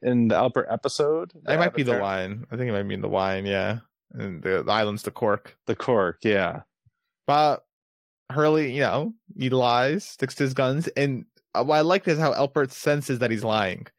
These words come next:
Speaker 2: 'cause Jacob never tells them what to do, which also makes sense 'cause of his whole free will angle. So, I don't know. I, I, I thought it was interesting, uh, introspective, and then they split up. Uh, Ben and Miles go with Elpert to get the explosives.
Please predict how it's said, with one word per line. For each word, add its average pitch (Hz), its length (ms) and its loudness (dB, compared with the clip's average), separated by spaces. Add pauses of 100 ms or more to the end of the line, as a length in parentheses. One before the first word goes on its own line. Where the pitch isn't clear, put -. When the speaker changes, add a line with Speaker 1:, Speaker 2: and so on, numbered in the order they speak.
(200)
Speaker 2:
'cause 123 200 -2
Jacob 143 460 0
never 139 300 0
tells 127 300 0
them 120 120 -2
what 120 180 0
to 135 80 -4
do, 104 280 0
which 104 160 -4
also 127 240 -2
makes 110 180 -4
sense 98 220 -4
'cause - 160 -12
of 101 80 -6
his 113 160 -8
whole 110 140 0
free 117 260 -4
will 107 260 0
angle. - 400 -8 (440)
So, - 380 -8 (1400)
I 185 80 0
don't 262 80 2
know. 277 80 2
I, 135 220 2
I, 175 180 2
I 170 200 2
thought 175 100 4
it 160 40 4
was 156 140 -4
interesting, 147 480 -2
uh, 123 220 2 (300)
introspective, 135 580 -2
and 117 100 -2
then 110 60 -4
they 104 100 0
split 113 300 -4
up. 104 220 0 (260)
Uh, 50 320 -8 (720)
Ben 131 240 0
and 127 120 -2
Miles 120 400 0
go 110 120 0
with 110 160 -2
Elpert 139 380 -2
to - 60 -20
get - 140 -14
the 110 60 -8
explosives. 147 840 -4